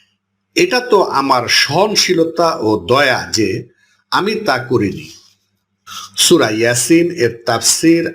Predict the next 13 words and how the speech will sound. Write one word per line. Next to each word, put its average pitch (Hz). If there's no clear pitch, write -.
আয়াত 113
সাতষট্টি। -
ওয়ালাউ 151
নাশাউ 175
লামাসাখনাহুম 160
আলা 135
মাকানাতিহিম 123
ফামাস্তাতাউ 139
মুদিআউ 160
ওয়ালা 135
ইয়ারজিউন। 113
আর 175
আমরা 220